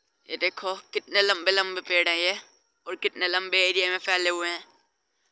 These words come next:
और यहाँ पे चारों ओर हरी घासें ही घासें हैं।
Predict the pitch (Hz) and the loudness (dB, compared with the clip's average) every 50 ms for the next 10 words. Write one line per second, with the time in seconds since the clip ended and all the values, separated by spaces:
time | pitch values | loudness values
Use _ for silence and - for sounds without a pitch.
0 | _ _ - 160 180 180 190 196 196 - - 202 202 - - 208 190 190 190 190 | _ _ -6 -4 -2 0 2 2 2 2 0 -2 -4 -2 0 2 4 4 4 4
1 | 196 196 190 202 196 196 196 185 185 196 180 180 180 170 175 - - 175 180 180 | 2 2 2 0 0 -2 -4 -4 -4 -4 -6 -6 -6 -6 -6 -8 -8 -6 -6 -6
2 | 170 170 165 156 - - 180 175 175 185 196 | -6 -8 -8 -8 -6 -4 -4 -4 -4 -6 -10